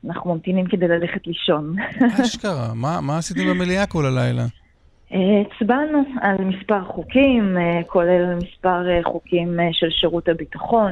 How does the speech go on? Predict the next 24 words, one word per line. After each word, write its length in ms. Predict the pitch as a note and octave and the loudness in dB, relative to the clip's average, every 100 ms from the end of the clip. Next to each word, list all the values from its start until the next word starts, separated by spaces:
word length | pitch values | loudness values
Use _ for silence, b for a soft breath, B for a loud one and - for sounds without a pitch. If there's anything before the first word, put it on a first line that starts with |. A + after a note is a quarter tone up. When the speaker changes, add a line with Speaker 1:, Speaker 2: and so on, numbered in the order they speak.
| E3 | -4
Speaker 1:
של 140 | - - | -10 -12
פינוי 280 | - D3+ D3+ D3+ | -10 -10 -10 -12
מוקשים, 640 | - - - A#3+ G3+ E3 | -10 -4 2 2 2 -2
של 320 | E3 E3 D3+ D3+ | -6 -4 -4 -6
משרד 360 | - D#3+ D#3 | -6 -4 -2
הפנים. 600 | D#3+ - G#3+ A#3+ G#3+ E3 E3 B B B B B _ _ - | -4 0 2 4 2 -2 -8 B B B B B _ _ -8
אה, 60 | D#3 D3+ D#3 D#3 D3 | -8 -6 -6 -8 -4
כן, 180 | G#3+ B3+ B3+ _ _ _ _ _ _ - | 0 0 -2 _ _ _ _ _ _ -8
היה 200 | E3 F3+ | 0 2
לילה 320 | G3 G#3 G#3 | 2 2 2
ארוך. 280 | G#3 G3+ F3 - | 2 -2 -6 -4
Speaker 2:
דווקא 220 | D3+ A#2+ C3 | -4 -2 -2
בלילה? 440 | A#2+ B2 E3+ F3 A#2 _ _ _ b b b b b b b b | -2 0 -2 -2 -6 _ _ _ b b b b b b b b
Speaker 1:
אה, 400 | - E3+ G3+ A3 A3+ | -4 0 2 4 4
לצערי, 1000 | A3+ - G#3 G#3 G3+ A#3 B3+ C#4+ D#4 D#4+ | 0 0 0 2 0 2 4 4 4 2
כן, 160 | G4 G4+ F4 | 0 0 0
אתה 100 | B3+ | 2
יודע, 300 | A#3 G#3+ B3+ B3+ G#3 G3 F#3+ F3+ F#3 | 2 4 4 4 2 2 0 0 0
האופוזיציה 680 | F#3 - G3 G3+ G3+ A#3 G#3+ | -2 -4 -2 -2 -2 -4 -2
ככה 640 | G#3+ G3 G#3 F#3+ F#3 F#3 | -2 -4 -2 0 2 0
מותחת 480 | G3 F#3 G#3 - A3 | -2 -2 -2 -2 -6
אותנו 340 | G3+ G#3 G3 | -4 -2 -2
ומושכת 600 | G3 F#3 F3+ G3 F#3 G3+ | -6 -6 -4 -4 -2 -2
אותנו 380 | F#3+ - F3+ F3+ | -4 -2 -2 -2